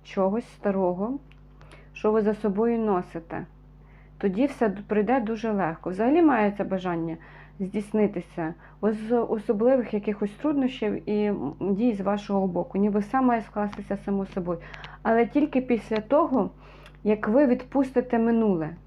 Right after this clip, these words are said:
тоді прийде, е, майбутнє, прийде це ваше бажання.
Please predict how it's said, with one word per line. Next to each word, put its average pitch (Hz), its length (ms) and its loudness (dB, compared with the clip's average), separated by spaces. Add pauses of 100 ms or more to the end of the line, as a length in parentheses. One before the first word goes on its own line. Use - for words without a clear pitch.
(1160)
тоді 220 280 2
прийде, 233 520 2 (1120)
е, 202 40 0
майбутнє, 214 840 4
прийде 254 480 2 (120)
це 240 100 2
ваше 233 280 0
бажання. 208 600 0